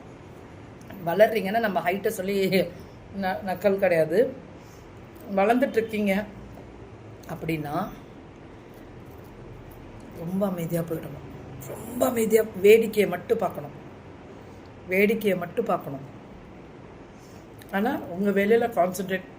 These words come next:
பயங்கரமா பண்ணணும். அந்த டைம்ல பிரபலம் வேண்டாம். நீங்க வளரும் பொழுது பிரபலம் வேண்டாம். நீங்க வளர்ந்துட்டு இருக்கும் பொழுது எந்த அட்வர்டைஸ்மெண்ட்டோ எந்த ஒரு ஆடம்பரமும் வேண்டாம்.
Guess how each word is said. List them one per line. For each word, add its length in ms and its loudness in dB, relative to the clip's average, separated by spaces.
பயங்கரமா 580 0
பண்ணணும். 420 -2
அந்த 260 -4
டைம்ல 420 2
பிரபலம் 460 -2
வேண்டாம். 520 -4
நீங்க 200 -2
வளரும் 380 2
பொழுது 440 0
பிரபலம் 400 0
வேண்டாம். 520 -2
நீங்க 220 0
வளர்ந்துட்டு 400 4
இருக்கும் 300 0
பொழுது 360 4
எந்த 560 2
அட்வர்டைஸ்மெண்ட்டோ 960 2
எந்த 380 2
ஒரு 240 4
ஆடம்பரமும் 680 2
வேண்டாம். 680 -2